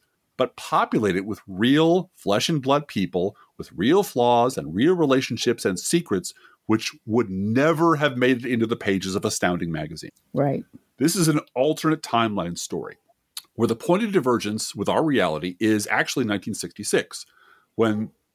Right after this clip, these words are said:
Speaker 1: Sergei Korolev, the father of the Soviet space program, died during a routine operation in Moscow.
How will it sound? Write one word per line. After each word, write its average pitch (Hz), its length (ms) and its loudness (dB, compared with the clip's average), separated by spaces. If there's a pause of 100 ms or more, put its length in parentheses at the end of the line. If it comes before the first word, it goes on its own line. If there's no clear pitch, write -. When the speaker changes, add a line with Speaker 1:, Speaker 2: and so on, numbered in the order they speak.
(300)
Speaker 1:
Sergei 160 480 2
Korolev, 113 640 0
the 113 140 -2
father 143 600 2
of 120 120 0
the 120 80 0
Soviet 107 480 -2
space - 460 -2
program, 87 760 -4 (480)
died 117 560 2
during 110 260 0
a - 20 0
routine 110 380 2
operation 107 500 0
in 135 80 -4
Moscow. - 480 -2